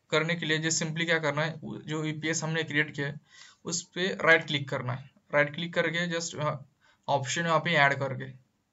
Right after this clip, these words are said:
ऐड पे क्लिक करना है simply। ओके, यहाँ पे select ईपीएस करके ऑप्शन, अब ईपीएस तो हमारा सेम रहेगा डेवलपमेंट, जो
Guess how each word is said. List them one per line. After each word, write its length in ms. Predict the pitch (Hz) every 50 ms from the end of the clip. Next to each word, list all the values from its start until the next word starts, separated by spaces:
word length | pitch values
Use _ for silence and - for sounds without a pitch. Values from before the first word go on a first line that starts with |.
| _ _ _ _ _ _ - - - 143
ऐड 200 | 143 143 135 127
पे 60 | 147
क्लिक 280 | 139 160 156 156 151
करना 200 | - 165 160 160
है 60 | 160 165
simply। 420 | - 170 160 156 156 160 160 175 175 - - _ _ _ _ _ _ _ _ _ _ _ _ _ _ _ -
ओके, 240 | 147 151 - - 185
यहाँ 300 | - - - 135 165 -
पे 180 | - 180 185
select 420 | 143 - - 180 175 190 190 196 196
ईपीएस 300 | 190 196 190 180 175 180
करके 200 | 170 165 165 165
ऑप्शन, 280 | 156 147 151 - 156
अब 160 | 147 151 147
ईपीएस 320 | 156 160 160 165 160 156 -
तो 60 | 160
हमारा 200 | 156 160 160 160
सेम 260 | 156 - 165 160 160
रहेगा 220 | 160 156 156 151 151
डेवलपमेंट, 540 | 151 151 151 147 147 147 143 143 143 143 - _ _ _ _ - -
जो 380 | 135 139 147 147 147 - -